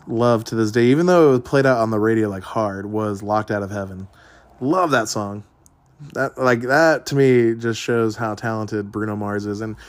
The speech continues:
when he did the freaking Super Bowl show, like, I don't li-, like I said, I don't not fucking care about halftime shows, but I thought he killed it when he did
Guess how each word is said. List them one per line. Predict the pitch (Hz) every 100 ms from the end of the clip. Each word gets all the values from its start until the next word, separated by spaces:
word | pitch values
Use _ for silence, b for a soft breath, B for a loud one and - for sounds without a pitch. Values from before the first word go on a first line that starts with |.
| B
when | - 110
he | 151
did | 151 110
the | 110
freaking | 98 127 120 107 98
Super | - 123 139
Bowl | 156 160 160 160
show, | - - 165 170 170 -
like, | 113 107
I | 151
don't | 208 143
li-, | 165 -
like | 131
I | 160
said, | 139 -
I | 160
don't | 143 117
not | 123 120
fucking | 123 117 110
care | 117
about | 110 104
halftime | 107 110 127
shows, | 127 135 131 B B B B
but | 110
I | 160
thought | 185 151
he | 113
killed | 95 - 107 110
it | 92 _ -
when | 113
he | 110
did | 110 107